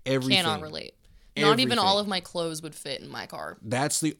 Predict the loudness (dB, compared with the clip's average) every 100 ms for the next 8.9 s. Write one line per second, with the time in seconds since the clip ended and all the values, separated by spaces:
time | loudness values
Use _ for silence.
0 | 0 2 4 4 2 0 -2 -2 -6 -10
1 | -8 -6 -4 -6 -10 -16 -10 -10 -8 -8
2 | -6 -6 -6 -8 -8 -10 -10 -10 -10 -12
3 | -12 -14 -14 -12 -6 -6 -6 -6 -4 -2
4 | -2 0 0 -2 -6 -8 -10 -10 -8 -6
5 | -6 -8 -6 -6 -6 -6 -8 -6 -8 -6
6 | -6 -4 -4 -4 -6 -6 -6 -6 -8 -8
7 | -8 -8 -16 -18 _ _ _ _ -6 -2
8 | -2 -4 -14 _ 0 2 2 -2